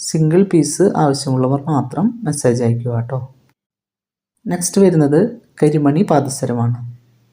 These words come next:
കരിമണി ക്രിസ്റ്റൽസിൻ്റെ മുകളിലും താഴെയുമായി ഫ്ലവർ ക്യാപ്പ് ഗോൾഡൻ്റെ വരുന്നുണ്ട്. റേറ്റ് വരുന്നത് വൺ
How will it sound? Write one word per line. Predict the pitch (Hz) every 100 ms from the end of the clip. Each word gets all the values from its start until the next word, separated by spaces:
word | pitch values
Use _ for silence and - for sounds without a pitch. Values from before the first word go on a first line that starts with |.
| _ _ _ _ _ _ _ _ _ _ -
കരിമണി | 170 175 180 185 196
ക്രിസ്റ്റൽസിൻ്റെ | 196 - 143 143 131 143 170
മുകളിലും | 156 143 147 180
താഴെയുമായി | 175 143 135 131 131 220 -
ഫ്ലവർ | 147 139 135 -
ക്യാപ്പ് | 135 170 170
ഗോൾഡൻ്റെ | 156 131 123 123 175
വരുന്നുണ്ട്. | 131 107 113 - _ _ _ _ _ _ _ _ _ -
റേറ്റ് | 160 160 170
വരുന്നത് | 165 143 131 151 294 - - - -
വൺ | 147